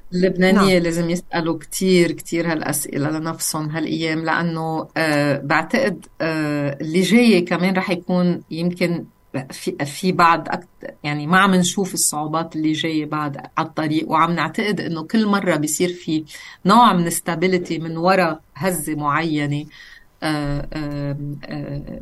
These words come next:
Speaker 1: بنعتبر إنه مشي الحال. في قول، آه، للإمام علي بن أبي طالب بيقول: "الدولة كما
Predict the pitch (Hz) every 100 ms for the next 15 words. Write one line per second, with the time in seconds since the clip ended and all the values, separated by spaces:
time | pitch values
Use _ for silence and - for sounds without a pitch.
0 | - 170 175 165 220 185 156 165 156 160
1 | - 147 - 147 147 - - - _ 208
2 | 208 220 220 214 170 151 147 - - 160
3 | 156 156 170 180 180 160 156 170 165 147
4 | 151 160 165 175 160 151 147 - 175 165
5 | - 160 165 208 208 190 196 202 - -
6 | - 196 190 180 196